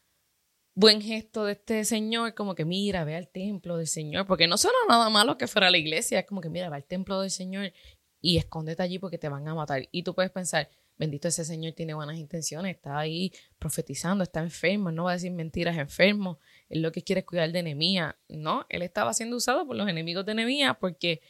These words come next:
él quería que se encontraran allí para matarlo, pero Nehemías no se dio cuenta, por-, digo, se dio cuenta de eso porque estaba en oración y porque estaba el Espíritu Santo, le, le, le, el Espíritu Santo no, pero el Señor le dijo. Y tenemos que ser así, tenemos que tener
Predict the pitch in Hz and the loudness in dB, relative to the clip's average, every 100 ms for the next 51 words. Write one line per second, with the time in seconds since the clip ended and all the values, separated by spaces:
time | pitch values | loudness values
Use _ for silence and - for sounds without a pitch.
0 | _ _ - 165 - 208 240 220 180 170 | _ _ -2 0 2 0 0 -4 -2 -2
1 | 156 160 185 196 247 247 - 180 160 160 | 0 0 -2 -2 -2 -4 -2 2 2 0
2 | - 190 190 - 180 196 196 202 233 226 | -2 0 0 2 2 4 2 2 0 0
3 | 226 247 247 302 311 247 196 175 _ - | -2 -4 -2 -4 -2 -2 -2 -4 _ -8
4 | 185 190 180 180 196 277 311 - 247 - | 0 2 4 6 6 6 0 2 0 0
5 | _ _ _ _ 180 220 262 370 285 262 | _ _ _ _ 8 12 12 10 6 4
6 | - 190 - 180 - 151 208 320 277 196 | 2 0 0 -6 -4 -2 -2 -2 0 0
7 | 240 508 _ _ _ 190 180 180 180 - | 0 -6 _ _ _ -2 0 0 -2 4
8 | 165 180 196 185 - 170 - 240 285 269 | 6 8 6 2 -2 -4 -2 -2 2 2
9 | 220 202 185 165 170 165 160 - - - | 4 2 2 2 0 0 -2 -10 -16 -8
10 | 156 - 170 175 196 226 294 214 156 160 | -6 -6 -4 0 2 2 4 6 4 4
11 | 180 165 254 294 262 226 175 _ _ _ | 4 8 8 6 4 2 -2 _ _ _
12 | _ _ _ _ _ - 220 214 208 185 | _ _ _ _ _ 2 2 4 2 2
13 | 202 226 269 285 294 285 349 - 196 190 | 0 -2 0 0 0 -4 -4 -2 -2 0
14 | 208 240 247 240 247 254 | -4 -6 -4 -4 -4 -6